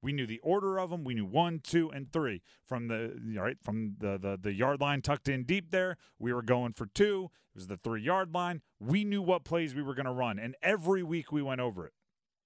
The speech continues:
If we ever needed a two-point conversion late in the game and did not convert, it felt like we were being punched in the gut because we, like, we hammered those plays home. We put extra work into those plays.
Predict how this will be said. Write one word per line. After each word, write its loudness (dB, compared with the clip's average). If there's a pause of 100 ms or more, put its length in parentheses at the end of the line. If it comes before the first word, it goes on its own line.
(680)
If -4
we -2 (140)
ever 0 (420)
needed 2
a 4
two-point 0
conversion 0
late 2
in -6
the -4
game 2 (280)
and -2
did 2
not -2
convert, 0 (480)
it -12
felt 2
like 2
we 0
were -2
being -4 (100)
punched -2
in -4
the -4
gut 0 (260)
because -2
we, -4 (420)
like, -2
we 0
hammered 0
those 2
plays 0
home. 0
We -2
put 2
extra -2
work -2
into 0
those 2
plays. -4